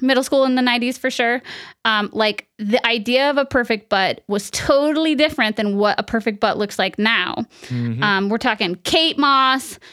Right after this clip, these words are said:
Speaker 1: making weird comments about food and skinniness. You know, like, that was, like, peak beauty at that time.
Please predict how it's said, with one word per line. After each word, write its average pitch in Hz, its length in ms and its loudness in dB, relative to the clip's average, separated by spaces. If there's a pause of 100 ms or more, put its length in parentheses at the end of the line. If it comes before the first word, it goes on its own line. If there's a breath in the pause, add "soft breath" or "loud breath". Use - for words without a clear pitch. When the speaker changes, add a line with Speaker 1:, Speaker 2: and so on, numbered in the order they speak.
(100)
Speaker 1:
making 220 380 0
weird 254 320 2
comments 240 480 0
about 202 280 0
food 247 380 0
and 226 140 2
skinniness. 190 800 -2
You 233 140 0
know, 214 160 2
like, 202 160 0
that 233 180 0
was, 233 120 -4
like, 208 180 -2
peak - 420 -2 (240 loud breath)
beauty 240 500 0
at 196 140 0
that 190 180 -2
time. 190 460 -2